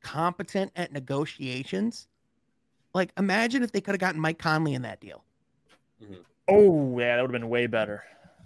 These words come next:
Speaker 1: Like,
Speaker 3: Way better. At least,
Speaker 1: how
Speaker 3: at
Speaker 1: did
Speaker 3: least
Speaker 1: you
Speaker 3: you have
Speaker 1: not
Speaker 3: some
Speaker 1: get
Speaker 3: sort of
Speaker 1: him to
Speaker 3: leader.
Speaker 1: just, like, like, you couldn't have, like, thrown in, like, another second round pick to go get Mike Conley, like, a veteran point guard?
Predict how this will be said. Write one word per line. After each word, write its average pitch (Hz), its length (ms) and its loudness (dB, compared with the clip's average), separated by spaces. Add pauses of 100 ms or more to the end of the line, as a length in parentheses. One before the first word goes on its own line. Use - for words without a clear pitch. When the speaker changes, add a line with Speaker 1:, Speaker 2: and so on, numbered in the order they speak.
(220)
Speaker 1:
Like, 254 160 6
Speaker 3:
Way 123 140 0
better. 113 220 0
At 127 80 -2
least, 143 120 -4
Speaker 1:
how 440 160 6
Speaker 3:
at 494 60 6
Speaker 1:
did 480 60 8
Speaker 3:
least 453 100 0
Speaker 1:
you 330 60 8
Speaker 3:
you - 60 6
have - 20 4
Speaker 1:
not 311 160 6
Speaker 3:
some 254 80 -2
Speaker 1:
get 285 100 0
Speaker 3:
sort 330 80 6
of 320 80 6
Speaker 1:
him - 20 2
to 262 120 2
Speaker 3:
leader. 254 120 0
Speaker 1:
just, 214 220 -8
like, 240 240 -2 (260)
like, 240 240 -2 (260)
you 294 120 -2
couldn't 339 380 4
have, 220 200 -2
like, 254 260 0 (220)
thrown 262 380 4
in, 277 180 2
like, 254 180 0
another 226 380 2
second 240 460 -2
round 247 340 0
pick 226 400 0 (1300)
to 220 80 -2
go 247 180 6
get 233 160 4
Mike 226 260 0
Conley, 240 560 2 (600)
like, 233 140 0
a 214 60 0
veteran 220 440 2
point 226 300 -2
guard? 269 400 4